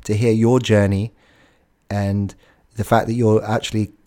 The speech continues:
uh, coping with a full-time job, but you're, you're deciding to, uh, in your spare time, uh, you know, and you've got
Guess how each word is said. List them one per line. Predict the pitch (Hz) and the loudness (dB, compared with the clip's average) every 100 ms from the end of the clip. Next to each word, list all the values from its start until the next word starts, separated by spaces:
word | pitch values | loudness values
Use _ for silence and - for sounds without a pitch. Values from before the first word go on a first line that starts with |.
| - | -16
uh, | 110 | -10
coping | - 143 143 113 | 0 0 0 -2
with | 101 | -2
a | |
full-time | 95 147 151 123 | -2 -4 0 0
job, | 110 104 | 2 0
but | 101 | 0
you're, | 101 107 104 - | -2 0 0 -2
you're | - - 120 | -16 -10 -6
deciding | 107 - 117 117 113 | -2 2 4 4 2
to, | 110 107 101 - - - _ _ _ | 0 -2 -2 -6 -20 -20 _ _ _
uh, | 98 95 - - | -8 -6 -8 -6
in | 113 | -2
your | 101 | -2
spare | - - 120 | -2 0 0
time, | 117 - 120 98 85 104 _ _ - | 0 -2 0 0 -2 -6 _ _ -10
uh, | |
you | 104 | -6
know, | 104 | -4
and | 98 | -2
you've | 98 | -2
got | 101 | -2